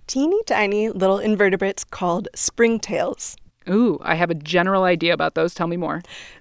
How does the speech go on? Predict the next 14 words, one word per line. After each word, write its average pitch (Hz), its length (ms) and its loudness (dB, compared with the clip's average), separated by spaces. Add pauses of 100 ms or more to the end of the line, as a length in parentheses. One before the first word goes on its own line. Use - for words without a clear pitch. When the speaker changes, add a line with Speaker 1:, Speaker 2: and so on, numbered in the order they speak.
Speaker 1:
So 220 460 4
these 196 240 -2
springtails 277 720 2
look 254 240 -2
sort 320 240 -2
of 302 180 -4
like 208 220 0 (100)
off-white 247 680 -2 (280)
ants, - 640 -4 (380)
Speaker 2:
Mm. 240 160 2
Speaker 1:
six - 200 -4
legs, 247 500 4
antennae, 226 600 0
but 202 380 2